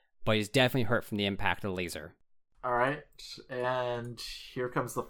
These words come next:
Speaker 2: second attack at him.
Speaker 1: Uh, oh, okay, so I'll take that first one.
Speaker 2: Okay.
Speaker 1: Uh, so
Speaker 2: Oh.
Speaker 1: a fifteen. Uh, no, that does not hit.
Speaker 2: Okay.
Speaker 1: So.
Speaker 2: So with that,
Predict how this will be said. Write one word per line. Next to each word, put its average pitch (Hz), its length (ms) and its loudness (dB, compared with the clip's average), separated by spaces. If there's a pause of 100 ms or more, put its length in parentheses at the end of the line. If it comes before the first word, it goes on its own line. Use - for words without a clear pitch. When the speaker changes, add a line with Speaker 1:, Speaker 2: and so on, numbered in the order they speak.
(100)
Speaker 2:
second 247 320 4
attack 110 340 0
at 104 160 -2
him. 98 100 -4 (300)
Speaker 1:
Uh, 101 380 -6 (260)
oh, 139 140 4 (140)
okay, 107 280 0
so 95 380 2 (200)
I'll 107 120 4
take 127 200 -4
that 98 240 -2
first 131 340 2
one. 98 360 -6 (140)
Speaker 2:
Okay. 147 320 6 (240)
Speaker 1:
Uh, 90 340 4
so 156 160 12
Speaker 2:
Oh. - 20 6
Speaker 1:
a 101 60 2
fifteen. 95 640 -4 (300)
Uh, 101 320 6
no, 107 400 4
that 110 240 0
does 117 440 0
not 110 260 0
hit. - 220 -4 (380)
Speaker 2:
Okay. 135 420 0 (200)
Speaker 1:
So. - 180 2
Speaker 2:
So 131 520 2
with 135 120 2 (200)
that, 170 580 8